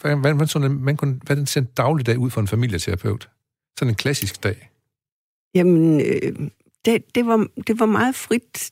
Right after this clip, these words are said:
Speaker 2: Det kunne jeg jo rigtig godt lide. På den måde, man selv kunne tilrettelægge sin, sin dag. Medmindre man havde møder
Speaker 1: Møder, klart.
Speaker 2: med folk,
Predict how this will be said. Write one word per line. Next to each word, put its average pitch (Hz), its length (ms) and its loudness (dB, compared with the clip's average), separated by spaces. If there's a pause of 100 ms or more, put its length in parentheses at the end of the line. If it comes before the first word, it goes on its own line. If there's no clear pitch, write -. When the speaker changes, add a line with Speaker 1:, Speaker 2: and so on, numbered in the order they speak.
Speaker 2:
Det 190 120 -2
kunne 143 180 0
jeg 127 100 2
jo 127 220 -2 (260)
rigtig 170 240 0
godt 170 180 2
lide. 170 180 0
På - 160 -4
den 180 240 2
måde, 170 200 4
man 147 200 2
selv 160 220 0
kunne 131 300 -6
tilrettelægge 139 600 0
sin, - 340 -4 (460)
sin 131 200 2
dag. 147 340 0 (520)
Medmindre 151 580 6
man 139 420 -2
havde 143 360 2 (640)
møder 175 360 6
Speaker 1:
Møder, 139 140 4
klart. 120 220 0
Speaker 2:
med 143 260 6 (260)
folk, - 480 -4